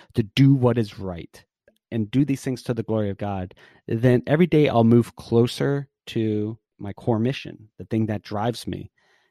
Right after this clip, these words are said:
And, you know, I still make mistakes, you know, like, I'm still getting caught up on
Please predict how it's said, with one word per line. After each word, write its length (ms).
And, 360
you 100
know, 100
I 80
still 160
make 180
mistakes, 560
you 60
know, 100
like, 140
I'm 100
still 360
getting 220
caught 260
up 180
on 300